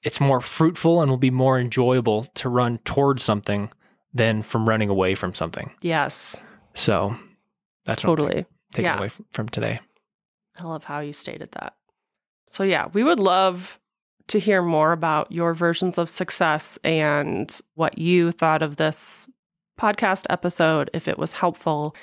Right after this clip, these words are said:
Speaker 2: how you're redefining success. You can find us on our Instagram at Stoked with Megan McPhail and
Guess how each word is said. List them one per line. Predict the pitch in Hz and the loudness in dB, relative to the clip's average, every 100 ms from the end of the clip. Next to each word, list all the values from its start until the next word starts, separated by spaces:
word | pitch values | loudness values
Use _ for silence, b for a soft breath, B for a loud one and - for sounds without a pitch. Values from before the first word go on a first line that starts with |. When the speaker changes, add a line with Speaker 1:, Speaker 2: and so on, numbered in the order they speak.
| B B - | B B -4
Speaker 2:
how | 180 175 | 0 2
you're | 175 175 | 4 2
redefining | 165 165 160 - 156 156 160 | 4 2 2 0 2 2 2
success. | - 170 - 156 156 - - b b b _ | -2 -4 0 0 0 -2 -6 b b b _
You | 170 | -6
can | 190 185 | -2 -2
find | - 156 156 | 0 0 2
us | 165 - | 0 0
on | 165 156 156 - | 0 2 0 0
our | - 147 147 147 - | -2 0 0 -2 0
Instagram | 233 247 240 214 190 180 175 175 | 0 2 2 4 4 4 2 2
at | 160 151 - | 0 0 0
Stoked | - 165 - | 2 0 0
with | 175 170 | -4 0
Megan | 156 151 143 | 0 0 -2
McPhail | 147 - 170 175 170 - | -2 2 4 4 2 0
and | 156 147 147 - | -2 -2 -4 -6